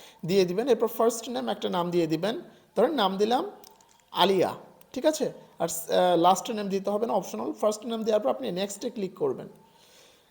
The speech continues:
নেক্সটে ক্লিক করার পর আপনি জন্ম তারিখ এমনি একটা দিয়ে দিবেন, আপনি, আপনার ইচ্ছা মতো, দুই হাজার দুই দিয়ে দিলেন।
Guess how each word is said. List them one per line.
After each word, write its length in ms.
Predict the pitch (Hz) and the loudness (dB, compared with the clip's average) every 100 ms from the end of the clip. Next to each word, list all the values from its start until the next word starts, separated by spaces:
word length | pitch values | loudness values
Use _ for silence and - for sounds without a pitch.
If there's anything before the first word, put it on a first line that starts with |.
| - | -2
নেক্সটে 380 | 190 233 - 302 | 0 0 0 -2
ক্লিক 260 | 254 226 | 0 -2
করার 200 | 226 170 | 4 4
পর 140 | 254 254 | 4 0
আপনি 180 | 247 214 | 0 0
জন্ম 320 | 214 214 233 | 0 0 0
তারিখ 240 | 233 233 - | 0 0 -2
এমনি 240 | 196 208 | -4 -2
একটা 220 | 208 208 | -4 -4
দিয়ে 200 | 180 180 | -4 -2
দিবেন, 380 | 175 175 202 247 | -2 -2 -4 -4
আপনি, 220 | 196 185 | -6 -6
আপনার 300 | 165 - 185 | -4 -2 -2
ইচ্ছা 260 | 180 - 196 | -4 -4 -4
মতো, 560 | 170 156 208 359 - - - | -4 -2 0 0 -4 -20 -8
দুই 120 | 175 | -2
হাজার 500 | 185 185 190 190 - - 247 | 0 2 0 0 -8 -20 -14
দুই 260 | 180 185 190 | -8 -4 -4
দিয়ে 180 | 185 170 | -2 -2
দিলেন। 380 | 160 185 320 | 0 -2 -2